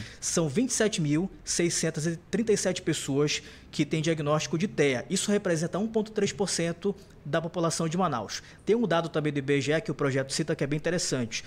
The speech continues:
Só no Brasil, dois vírgula quatro milhões de pessoas,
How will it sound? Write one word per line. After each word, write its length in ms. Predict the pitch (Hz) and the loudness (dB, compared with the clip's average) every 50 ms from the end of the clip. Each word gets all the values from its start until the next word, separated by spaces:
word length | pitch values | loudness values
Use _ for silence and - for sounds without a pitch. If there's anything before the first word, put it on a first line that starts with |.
| - - - - | -10 -18 -12 -6
Só 220 | - - 180 175 | -4 0 0 2
no 80 | 196 202 | 2 2
Brasil, 420 | 180 165 156 135 120 151 190 185 | 2 2 2 2 2 0 0 0
dois 400 | 131 123 143 151 180 202 208 180 | 0 0 0 2 4 4 4 2
vírgula 260 | 170 180 165 175 165 165 | 2 0 0 0 0 0
quatro 320 | - 180 165 160 - 175 | 0 0 0 0 0 0
milhões 300 | 185 170 156 156 160 151 | 0 0 0 0 0 0
de 60 | 160 | 0
pessoas, 500 | - 190 175 - - - 160 170 175 - | 0 0 0 0 0 0 0 0 0 -2